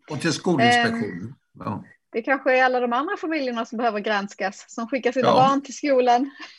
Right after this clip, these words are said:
Speaker 2: <laughs> helt orädda. <laughs> Nej,
Speaker 1: Ja.
Speaker 2: skämt åsido. Eh,
Speaker 1: Det
Speaker 2: men
Speaker 1: skulle jag säga.
Speaker 2: jag tänker,
Speaker 1: Mm.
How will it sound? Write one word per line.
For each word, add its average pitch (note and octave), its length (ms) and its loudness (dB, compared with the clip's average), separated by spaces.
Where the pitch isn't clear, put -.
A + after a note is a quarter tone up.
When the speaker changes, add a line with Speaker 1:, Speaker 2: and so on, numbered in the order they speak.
Speaker 2:
<laughs> - 380 -20
helt A#3+ 260 -4
orädda. A3+ 560 0
<laughs> - 260 -14
Nej, G#3+ 160 -4
Speaker 1:
Ja. A2 240 2
Speaker 2:
skämt G#3+ 220 -8
åsido. G3 280 -10
Eh, E3+ 80 -10
Speaker 1:
Det B3 380 2
Speaker 2:
men D4 100 0
Speaker 1:
skulle G#3+ 220 0
jag A2+ 140 4
säga. C#3+ 380 2
Speaker 2:
jag C#3 100 -8
tänker, - 300 -4
Speaker 1:
Mm. G3 160 -6